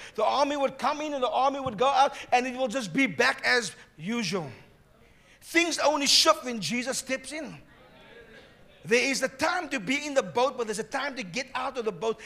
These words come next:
and do what God's called us to do. Amen. And that's for every one of us. Amen. And so Jesus stepped, stopped the boat, got out of the boat, and went and delivered the man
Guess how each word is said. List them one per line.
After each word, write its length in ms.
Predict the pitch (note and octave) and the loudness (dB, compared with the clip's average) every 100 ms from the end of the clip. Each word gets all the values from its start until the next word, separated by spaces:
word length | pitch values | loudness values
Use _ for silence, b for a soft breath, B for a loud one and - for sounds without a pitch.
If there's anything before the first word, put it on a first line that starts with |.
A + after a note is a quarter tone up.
| B | B
and 180 | G3+ G#3+ | -8 -6
do 140 | E3+ C#4 | -4 -2
what 220 | C4 F#3+ | -2 0
God's 280 | G#3 A3+ - | 0 0 -2
called 280 | A#3+ A#3+ | -2 -2
us 160 | A#3 G3 | -2 -4
to 100 | A3+ | -6
do. 180 | G3 G#3+ B - | -6 -6 B -6
Amen. 320 | C4 D#4+ D4 - B | -4 -2 -4 -6 B
And 80 | F#3+ | -2
that's 240 | A3+ C4 - | -2 0 -2
for 120 | A#3+ | -2
every 280 | B3 D#4 E4 | -2 -2 -4
one 240 | D4+ C4 | -4 -4
of 100 | A3 | 0
us. 280 | G3 D#3+ - B B D#3 | 0 -2 -6 B B -4
Amen. 520 | G#3 A#3 D#4 C#4 D#3 - - - - - _ _ _ B B B | -2 0 0 -2 -12 -20 -20 -20 -20 -20 _ _ _ B B B
And 100 | G3 | -4
so 340 | - C4 C4 G3+ - B B B D#3+ | 2 4 2 -2 -12 B B B -8
Jesus 640 | D#3+ C4+ D4 D4+ - - - | -4 -2 -2 -2 -4 -6 -10
stepped, 480 | - - - D#4 - - B | -6 -6 -4 -8 -8 -18 B
stopped 400 | - - F4 - | -4 2 0 0
the 60 | A#3 | -2
boat, 360 | F3+ A3 A3 - b b b - | 0 -2 -4 -16 b b b -8
got 220 | E3+ C4 C4 | 0 2 4
out 160 | A#3 | 2
of 80 | G#3+ | 0
the 80 | G3+ | -4
boat, 340 | E3+ G#3 G#3 | -2 -2 -2
and 140 | F#3 F#3 | -6 -6
went 180 | G#3 | -6
and 140 | A3 E3+ | -6 -6
delivered 420 | F#3 F3+ G3 G#3+ | -6 -4 -4 -4
the 100 | G3+ | -6
man 360 | F3 F3 F#3 | -6 -6 -6